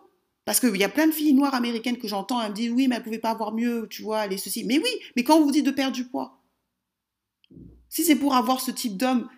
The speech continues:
parce que lui, c'est tout bénef pour lui, en fait. Tout bénef. Et quitte à faire de l'hypogamie, les filles, faites de l'hypogamie avec vos frères. Je suis désolée. Au moins, en plus, c'est votre frère, vous aurez pas de problème culturel. Je suis désolée, hein.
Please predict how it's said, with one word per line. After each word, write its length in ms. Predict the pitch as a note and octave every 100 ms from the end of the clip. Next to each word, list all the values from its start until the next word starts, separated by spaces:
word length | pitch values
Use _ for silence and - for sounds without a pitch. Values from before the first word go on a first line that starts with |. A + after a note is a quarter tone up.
| -
parce 160 | G#3+
que 60 | A#3+
lui, 240 | A3+ G#4
c'est 380 | - - G3+ _
tout 240 | - A#4 C#4+
bénef 480 | F3+ B3+ G4 - -
pour 160 | C#4+
lui, 220 | D4+ A#4
en 100 | C#4
fait. 280 | F#3 F#3 F3 _ _
Tout 300 | - A#4 A4+
bénef. 560 | G#3+ C4 F#4+ G#4+ - - _ _ _ _ _ -
Et 160 | G#3
quitte 220 | - F4+
à 80 | E4
faire 160 | C#4 C4+
de 80 | A#3+
l'hypogamie, 600 | A3 - F#3+ F#3 A3 F#4
les 140 | C#4+
filles, 260 | - G4+ A4 _ _
faites 360 | - D4 F4
de 80 | C#4
l'hypogamie 500 | C#4 C4+ C4+ A#3+ C4+
avec 200 | D#4+ B3
vos 140 | B3+
frères. 320 | D4 - B3+ B3
Je 80 | -
suis 120 | -
désolée. 600 | F3+ B3 C#4+ D4 C4+ B3+ - _ _ _ _ _ _ _
Au 100 | A#3
moins, 360 | A#3 D#4 D#4 B3+
en 60 |
plus, 180 | A3+ C#4+
c'est 120 | C#4+
votre 200 | G3 F#3+
frère, 300 | - C#4 D4
vous 100 | A3+
aurez 140 | G3+ C4
pas 160 | B3
de 60 | B3
problème 300 | - A3+ A3+
culturel. 760 | A3+ F#3 - F#3 B3 D4 C#4
Je 100 | G3
suis 120 | -
désolée, 420 | G#3+ C4 D#4 F4
hein. 120 | D#4